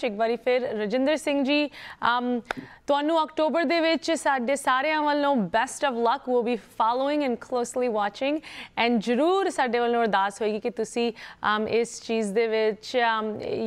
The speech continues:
you're gonna do amazing, you're gonna be successful। Um, and we can't wait। Thank you so much, ਰਜ-, Rajinder Singh ji, ਤੁਸੀਂ ਸਾਡੇ ਨਾਲ ਜੁੜੇ।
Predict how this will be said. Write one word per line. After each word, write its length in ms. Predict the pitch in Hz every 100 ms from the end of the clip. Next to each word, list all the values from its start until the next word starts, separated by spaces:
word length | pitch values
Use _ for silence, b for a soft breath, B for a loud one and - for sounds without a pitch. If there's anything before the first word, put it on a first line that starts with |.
| 220
you're 180 | 226 240
gonna 120 | 233
do 200 | 214 220
amazing, 560 | 214 220 277 294 320
you're 280 | 311 262 240
gonna 140 | 226 214
be 100 | 220
successful। 960 | - 233 - - 240 - 269 277 294
Um, 840 | - - - - 220 226 226 226
and 220 | 226 240 262
we 60 |
can't 440 | 302 277 - 339 320
wait। 520 | 302 277 247 - 254
Thank 240 | - 294
you 0 |
so 320 | 320 349 349
much, 200 | 339 330
ਰਜ-, 340 | 294 262 277 226
Rajinder 340 | 262 269 277
Singh 220 | 285 285
ji, 80 | 285
ਤੁਸੀਂ 180 | 277 269
ਸਾਡੇ 180 | 254 240
ਨਾਲ 200 | 240 233
ਜੁੜੇ। 320 | 240 269